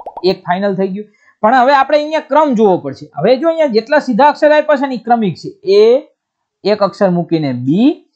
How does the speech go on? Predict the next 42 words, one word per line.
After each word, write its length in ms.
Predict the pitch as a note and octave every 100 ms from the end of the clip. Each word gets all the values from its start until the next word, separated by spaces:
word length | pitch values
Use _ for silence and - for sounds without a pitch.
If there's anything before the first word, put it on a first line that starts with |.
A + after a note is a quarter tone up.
| _ -
પછી 200 | E3+ G3
વચ્ચે 300 | E3+ F3 A3
અહીંયા 220 | G#3 G#3
એક 220 | G3+ G3+
અક્ષર 240 | G3+ G3 F#3+
મૂકીને 340 | F3+ F3 F3+
અહીંયા 420 | E3+ E3 G#3 B3 _ _
સી. 380 | - - D3+ - _ _
તો 100 | G#3
સી 560 | - - A#3+ C#4+ D#4 -
વચ્ચે 340 | D3 F#3 - C4+
એક 180 | B3+
અક્ષર 260 | B3+ - A#3+
મૂકીને 320 | A3 A#3+ A#3+
અહીંયા 260 | G#3 G#3 G3
ડી 300 | E3 F3 D#3
આવે, 200 | C3+ C3+
પણ 160 | D3
આપણે 280 | D3 D3+ F#3
આ 300 | - D#3 F#3+
શોધવાનું 960 | F#3 D3+ B2+ C#3 C#3 C#3+ D#3+ F#3+ G#3 _ _ - C3+
નથી, 420 | D#3+ F3 E3 - _ _
આપણે 280 | A3+ A#3 B3+
તો 100 | A#3
અહીંયાનો 520 | - A3 C4+ C4 F3+
શોધવું 420 | C#3+ D#3 B2+ A#2+ A2
છે. 100 | A2 _ _ _ _
તો 60 | B3+
અહીંયા 220 | C4+ C4+
ઝેડ 500 | C#3 D3 G3 B3+ B3
છે 300 | C4+ D4 D4 _ -
અને 160 | A3+ A3+
વાય 320 | E3 F3+ E3+
છે, 120 | D#3
આ 100 | E3+
બે 200 | G3+ C4
વચ્ચે 300 | C#4+ C#4+ D#4+
શું 180 | - F4+
સંબંધ 360 | G#3 D#3+ C#3
છે 100 | C#3
જોવો 260 | C#3 A3+ G3
જોઈએ. 240 | C3 B2+